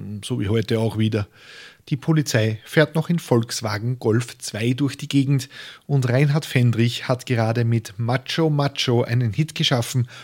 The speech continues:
und ist auf Platz eins der Charts. Keine Sorge,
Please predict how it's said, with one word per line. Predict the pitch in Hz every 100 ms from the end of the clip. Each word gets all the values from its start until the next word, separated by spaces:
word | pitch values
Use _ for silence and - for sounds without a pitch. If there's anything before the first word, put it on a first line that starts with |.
| - -
und | 151 160
ist | - 120 -
auf | 123
Platz | - 160 -
eins | 110 104 -
der | 135
Charts. | - 92 - - - _ _ _ _ -
Keine | - 113 104
Sorge, | 117 113